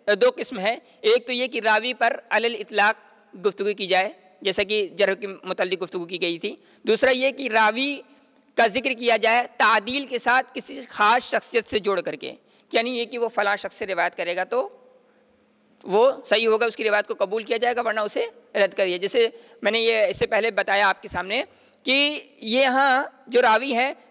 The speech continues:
ज़ैद इब्न हुबाब, अगर ये सुफियान सौरी के अलावा से अगर किसी से रिवायत करते हैं तो उनकी रिवायत को कबूल किया जाएगा। अगर वो सिर्फ सुफियान सौरी से रिवायत करेंगे तो उस सिलसिले में वो ख़ताकार होंगे। तो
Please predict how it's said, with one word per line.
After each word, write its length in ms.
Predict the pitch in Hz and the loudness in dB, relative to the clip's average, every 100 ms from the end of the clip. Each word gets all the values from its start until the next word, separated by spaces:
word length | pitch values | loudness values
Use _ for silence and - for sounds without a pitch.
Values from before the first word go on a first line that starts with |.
| - | 0
ज़ैद 220 | 226 247 | 2 2
इब्न 160 | 240 220 | -2 -8
हुबाब, 320 | 196 226 247 | 2 2 4
अगर 240 | 214 208 247 | 2 0 -2
ये 260 | 214 277 311 - - | 0 0 0 -6 -16
सुफियान 440 | - 226 220 254 285 | -10 -2 2 2 0
सौरी 320 | - 240 262 | -2 -2 -2
के 80 | 247 | 0
अलावा 340 | 220 208 214 247 | 2 2 2 0
से 100 | 269 | -4
अगर 120 | 240 | -6
किसी 200 | 233 220 | -8 -8
से 100 | 240 | -2
रिवायत 260 | 220 214 | 0 0
करते 180 | 220 208 | -2 -10
हैं 60 | 214 | -10
तो 60 | |
उनकी 140 | 214 220 | -10 -6
रिवायत 260 | 208 196 | -2 -2
को 160 | 208 247 349 - _ _ _ - | -2 -4 -4 -16 _ _ _ -2
कबूल 260 | 185 214 | 0 -2
किया 200 | 208 208 | -2 0
जाएगा। 300 | 196 175 202 | 0 0 0
अगर 160 | 202 190 | -2 -4
वो 180 | 185 185 | -8 -8
सिर्फ 200 | 262 233 | -10 -12
सुफियान 360 | - 202 208 202 | -12 -6 -6 -4
सौरी 200 | 190 185 | -6 -6
से 100 | 190 | -4
रिवायत 200 | 180 180 | -2 -4
करेंगे 260 | 190 185 | -8 -10
तो 100 | 185 | -8
उस 100 | 196 | -8
सिलसिले 280 | 190 175 185 | -8 -10 -8
में 120 | 190 | -4
वो 140 | 208 247 - - - | 0 -2 -2 -20 -10
ख़ताकार 440 | 190 165 160 151 | -2 -2 0 -2
होंगे। 340 | 143 139 139 - _ _ _ _ | -4 -12 -16 -20 _ _ _ _
तो 80 | 196 | 2